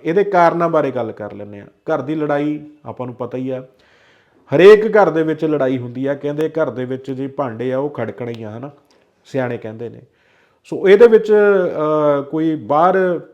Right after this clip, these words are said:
ਲੈ ਕੇ ਜਾਣ ਵਾਲੀ ਗੱਲ ਹੀ ਨਹੀਂ ਹੁੰਦੀ। ਪਰਿਵਾਰ ਦੀ ਕਹਿੰਦੇ ਕੋਈ ਗੱਲ ਹੋਈ ਆ ਤੇ ਪਰਿਵਾਰ 'ਚ ਹੀ ਨਿਬੇੜ ਲਓ, ਬਾਹਰ ਨਾ ਲੈ ਕੇ ਜਾਓ, ਹਨਾ, ਉਹੀ ਬੰਦਾ ਸਿਆਣਾ ਵਾ। ਸੋ ਜੇ ਤੁਸੀਂ ਕਿਸੇ ਦਾ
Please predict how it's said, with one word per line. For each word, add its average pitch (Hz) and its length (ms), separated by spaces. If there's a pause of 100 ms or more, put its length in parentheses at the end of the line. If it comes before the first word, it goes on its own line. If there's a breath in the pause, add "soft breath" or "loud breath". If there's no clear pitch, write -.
(180)
ਲੈ 139 180
ਕੇ 156 160
ਜਾਣ 156 220
ਵਾਲੀ 151 160
ਗੱਲ 131 240
ਹੀ 147 40
ਨਹੀਂ 151 120
ਹੁੰਦੀ। 147 180
ਪਰਿਵਾਰ 135 460
ਦੀ 143 140
ਕਹਿੰਦੇ 151 260
ਕੋਈ 147 140
ਗੱਲ 127 220
ਹੋਈ 135 240
ਆ 147 60
ਤੇ 160 100
ਪਰਿਵਾਰ 131 440
'ਚ 135 100
ਹੀ 160 60
ਨਿਬੇੜ 123 340
ਲਓ, 104 300
ਬਾਹਰ 120 280
ਨਾ 135 100
ਲੈ 107 140
ਕੇ 101 180
ਜਾਓ, 101 320
ਹਨਾ, 131 140 (200)
ਉਹੀ 131 200
ਬੰਦਾ 135 280
ਸਿਆਣਾ 110 360
ਵਾ। 107 140 (560 soft breath)
ਸੋ 156 140
ਜੇ 160 180
ਤੁਸੀਂ 196 440
ਕਿਸੇ 185 260
ਦਾ 175 360